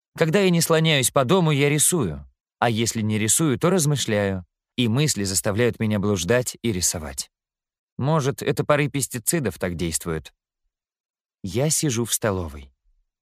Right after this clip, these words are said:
Передо мной на столе разложены цветные карандаши, пастель и уголь.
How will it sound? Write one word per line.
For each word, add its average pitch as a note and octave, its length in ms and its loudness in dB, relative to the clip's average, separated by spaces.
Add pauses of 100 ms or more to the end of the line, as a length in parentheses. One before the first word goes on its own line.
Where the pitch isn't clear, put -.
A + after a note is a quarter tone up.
Передо D#3 280 2
мной G#3 140 4
на F3+ 100 4
столе F3 320 4
разложены D3 560 2
цветные C3 440 0
карандаши, A#2+ 680 0
пастель B2+ 520 0
и C3 200 -2
уголь. F2 420 -4